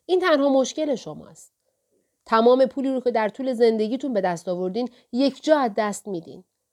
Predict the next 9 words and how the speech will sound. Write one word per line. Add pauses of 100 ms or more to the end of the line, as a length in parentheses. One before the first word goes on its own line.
(240)
من
فکر
می‌کنم
این
اتفاق (180)
به
زودی
براتون
میفته.»